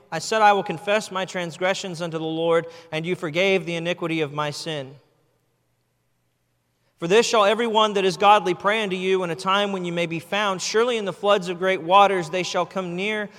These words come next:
unto him. You are my hiding place.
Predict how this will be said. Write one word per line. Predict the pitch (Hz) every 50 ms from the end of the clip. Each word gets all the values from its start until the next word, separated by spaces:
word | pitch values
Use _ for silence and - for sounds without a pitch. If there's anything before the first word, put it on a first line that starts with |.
| - - - -
unto | 185 190 190 175 190 180
him. | 180 180 175 165 165 170 151 - - - _ _ -
You | 160 170 220 254
are | 247 240
my | 208 202 196 190
hiding | 185 190 180 175 175 170 156
place. | - - 147 143 143 - 190 - - - -